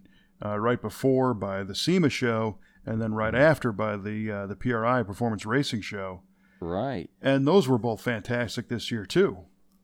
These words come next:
Speaker 2: Is that right?
Speaker 1: Oh, yeah, awesome. Uh,
Speaker 2: Yeah.
Speaker 1: sema was, was phenomenal. Um, not only because I had a really fun role in the show. This is the first time
Speaker 2: Mm-hmm.
Speaker 1: I actually worked for the organization, which was cool.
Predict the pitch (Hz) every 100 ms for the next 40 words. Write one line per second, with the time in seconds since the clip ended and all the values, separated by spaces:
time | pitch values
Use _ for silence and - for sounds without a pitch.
0 | _ _ 90 80 87 90 - - 110 101
1 | 139 147 117 - 147 143 - 95 90 -
2 | 113 113 110 104 104 - - - 107 -
3 | 92 80 76 - - 190 185 160 139 120
4 | 87 85 - 120 - 135 135 135 135 131
5 | 127 120 - 110 110 110 107 95 _ -
6 | - _ _ _ _ - - 143 135 139
7 | 143 143 127 123 131 107 120 117 127 113
8 | 127 127 107 98 - - 135 127 117 123
9 | 131 131 131 117 127 123 - 120 120 123
10 | 120 117 110 95 123 - 120 113 113 110
11 | 101 123 - 107 107 101 92 120 156 135
12 | 139 131 127 - 135 131 127 110